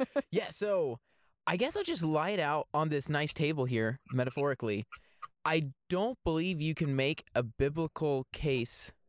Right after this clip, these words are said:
Speaker 2: that drinking alcohol is a sin. I, I really, um, I, I think no matter where you fall on the spectrum as far as, like, you know, a more progressive Christian thinker, more conservative Christian thinker, like,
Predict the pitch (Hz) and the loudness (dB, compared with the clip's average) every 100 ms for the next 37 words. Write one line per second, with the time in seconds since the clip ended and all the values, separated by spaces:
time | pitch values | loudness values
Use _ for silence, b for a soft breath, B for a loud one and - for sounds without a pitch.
0 | _ _ - 123 135 117 - 127 143 147 | _ _ -14 -2 0 0 -4 -4 -2 0
1 | 127 127 117 98 95 101 71 - _ _ | 0 0 -2 0 0 0 -2 -6 _ _
2 | _ - _ 120 123 127 123 143 143 131 | _ -20 _ -2 0 -2 0 0 0 0
3 | 92 110 101 107 _ _ - - - - | 0 2 2 0 _ _ -20 -14 -14 -14
4 | - - _ _ 123 120 123 - 135 - | -20 -20 _ _ 0 0 0 0 -2 -2
5 | - - _ _ - - - _ - 160 | -12 -16 _ _ -20 -20 -20 _ -4 -2
6 | 180 190 160 160 165 139 143 139 131 113 | 0 0 0 0 -2 -2 0 0 -2 0
7 | 135 131 123 - 110 101 92 - - 107 | 0 0 -2 2 2 2 -2 -6 -2 0
8 | 95 101 - _ _ - 123 117 - - | 2 0 -6 _ _ -6 -2 -2 -2 -4
9 | 143 196 180 170 147 - 196 175 170 180 | -2 -2 -2 -4 -6 -2 0 0 -2 -2
10 | 170 160 123 123 120 160 - 151 147 143 | -2 0 0 0 0 0 0 -2 0 0
11 | 139 117 101 | 0 0 -2